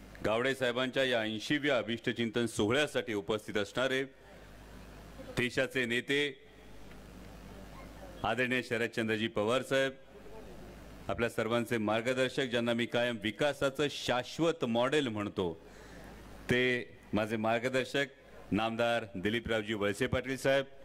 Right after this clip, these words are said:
राज्यमंत्री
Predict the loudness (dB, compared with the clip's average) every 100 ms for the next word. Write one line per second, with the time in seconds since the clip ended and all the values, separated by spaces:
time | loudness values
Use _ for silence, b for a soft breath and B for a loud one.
0 | -16 -14 -14 -14 -14 -14 -16 -14 -14 -14
1 | -14 -16 -16 -16 -16 -14 -16 -16 -16 -16
2 | -16 -16 -14 -16 -16 -16 -16 -16 -16 -16
3 | -16 -16 -16 -16 -16 -16 -16 -16 -16 -2
4 | 0 0 0 0 0 2 2 2